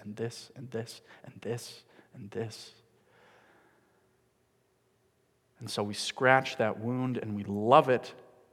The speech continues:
but we also hate it because it makes us miserable. Nobody wants to be wounded.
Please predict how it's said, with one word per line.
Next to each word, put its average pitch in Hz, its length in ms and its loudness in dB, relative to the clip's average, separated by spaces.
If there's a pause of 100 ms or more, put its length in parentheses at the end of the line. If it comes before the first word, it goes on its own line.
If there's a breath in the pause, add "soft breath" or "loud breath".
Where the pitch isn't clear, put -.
but 120 100 0
we 117 160 2
also 123 320 2
hate 139 280 -4
it - 180 -10 (680)
because 117 240 -8
it 113 80 -10
makes 113 260 -8
us 113 140 -10
miserable. 117 640 -6 (960 soft breath)
Nobody 135 240 2
wants 117 420 -2
to - 80 -8
be 107 140 -6
wounded. 113 580 -6